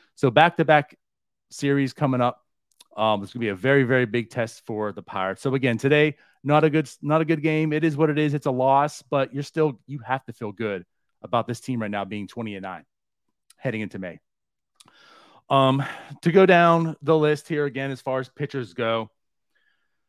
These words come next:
<sighs> Big Bank Moretta came in. You know, he just doesn't leave me feeling too confident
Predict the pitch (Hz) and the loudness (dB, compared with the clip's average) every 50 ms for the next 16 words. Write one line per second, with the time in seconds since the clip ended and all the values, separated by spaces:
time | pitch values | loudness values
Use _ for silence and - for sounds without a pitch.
0 | _ _ _ _ _ _ - - - - - - - - - - - - - - | _ _ _ _ _ _ -16 -14 -12 -12 -12 -14 -14 -16 -18 -18 -20 -20 -20 -20
1 | - - - 131 120 156 185 185 156 151 185 180 185 175 156 147 135 135 131 139 | -20 -20 -20 -6 0 2 2 2 4 4 4 4 4 2 0 -2 0 2 2 2
2 | 135 131 - 143 135 135 135 131 131 135 135 135 135 135 131 - _ _ _ _ | 2 0 -2 -2 -2 -2 -2 -2 -2 -2 -2 -2 -4 -4 -6 -10 _ _ _ _
3 | _ _ _ _ _ _ 113 123 127 135 139 139 143 160 165 156 139 170 165 - | _ _ _ _ _ _ -8 -4 -2 -2 -2 -2 -2 -2 -4 -4 -4 -6 -6 -6
4 | - - 151 156 147 127 139 143 139 135 131 - - - - - _ _ _ _ | -2 0 0 0 0 0 -2 -2 -2 -2 -4 -6 -12 -18 -20 -20 _ _ _ _
5 | _ 104 104 123 123 123 113 110 117 110 101 - 113 107 107 107 95 - 113 104 | _ -10 -8 -6 -6 -6 -6 -4 -6 -6 -6 -6 -6 -6 -4 -6 -6 -8 -8 -8
6 | 95 - 98 98 95 90 - 98 101 98 90 | -8 -6 -6 -6 -6 -6 -8 -8 -10 -10 -10